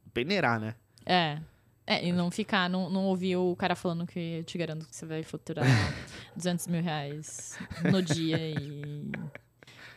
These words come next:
Speaker 2: eu te garanto duzentos mil reais no dia. Eu falo,
Speaker 1: É.
Speaker 2: "Ah, tá bom, beleza, obrigada."
Speaker 1: Aperta o botão, né, do, do ads, né? Aperta o botão, vai e não faz mais nada.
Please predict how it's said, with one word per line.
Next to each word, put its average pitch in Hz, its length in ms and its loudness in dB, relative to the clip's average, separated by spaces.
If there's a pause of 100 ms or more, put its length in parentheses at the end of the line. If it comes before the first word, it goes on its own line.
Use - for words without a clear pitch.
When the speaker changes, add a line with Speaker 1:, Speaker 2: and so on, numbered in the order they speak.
Speaker 2:
eu 233 140 4
te - 200 4
garanto 240 560 6
duzentos 180 340 2
mil 220 140 6
reais 190 280 2
no 185 140 0
dia. 147 360 -8 (220)
Eu 165 100 -8
falo, - 160 2
Speaker 1:
É. 110 80 6
Speaker 2:
"Ah, 175 240 -2
tá - 140 -8
bom, 160 240 -6
beleza, 165 640 -2
obrigada." 156 600 0 (160)
Speaker 1:
Aperta 135 340 0
o 135 40 -8
botão, 131 420 4
né, 123 140 6
do, 117 300 0
do 113 200 0
ads, 117 340 6
né? 120 320 2
Aperta - 280 -6
o 127 40 -4
botão, 127 480 6
vai 127 440 8
e 131 80 2
não 123 100 0
faz 117 260 -2
mais 120 220 -4
nada. 107 320 -8